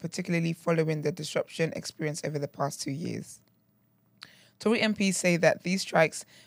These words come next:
will cause economic damage. Jonathan Gullis, a former education minister, said, "Parents not going into work, not earning money, not helping increase productivity, not helping businesses in day-to-day operations,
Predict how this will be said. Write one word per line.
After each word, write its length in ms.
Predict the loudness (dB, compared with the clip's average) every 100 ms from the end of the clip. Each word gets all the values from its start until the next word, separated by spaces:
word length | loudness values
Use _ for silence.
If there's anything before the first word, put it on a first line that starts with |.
| _
will 80 | -6
cause 240 | 0 0
economic 420 | 0 0 2 0 4
damage. 520 | 2 2 -6 -10 -16 _ _ _
Jonathan 500 | 0 2 2 2 0 -6 -2
Gullis, 580 | 4 4 2 -4 -10 -4
a 60 | -4
former 300 | 0 0 2
education 600 | 0 -2 0 2 2 0
minister, 380 | 0 -2 0 -2
said, 360 | 0 2 2 0 -14 -20 _ 6
"Parents 360 | 6 6 0
not 140 | -4 0
going 220 | 0 2
into 220 | 0 0
work, 360 | 4 4 2 -4
not 160 | 0 2
earning 280 | 2 2
money, 340 | 0 -2 -4 -4
not 280 | 0 0 2
helping 400 | 2 2 0 -2
increase 380 | -4 -2 -4 -2
productivity, 760 | -2 -2 -2 -6 -4 -4 -4 -8 -18 -20 _ -4
not 180 | -4
helping 300 | 4 4 4 2
businesses 420 | 2 0 -4 -2
in 140 | 2
day-to-day 420 | 2 2 2 0
operations, 680 | 0 0 -2 0 -2 -4